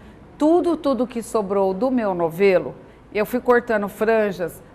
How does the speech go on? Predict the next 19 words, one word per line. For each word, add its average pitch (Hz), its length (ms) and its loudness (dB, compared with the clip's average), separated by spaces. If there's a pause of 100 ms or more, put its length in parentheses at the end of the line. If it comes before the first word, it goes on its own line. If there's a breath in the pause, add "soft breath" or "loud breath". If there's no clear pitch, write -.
(160 loud breath)
com 202 160 -4
sessenta 214 640 -2
centímetros, 208 920 -4
que 233 120 -10
quando 214 260 -2
dobra 196 340 0
fica 214 260 -6
com 233 160 -8
trinta. 208 640 -2 (520 loud breath)
E 220 180 2
aí, 214 520 2
eu 190 80 -4
fui 233 160 -4
pegando 220 400 0
de 214 120 -6
quatro 240 420 0
em 240 60 -6
quatro 190 360 2
fios. 190 540 -4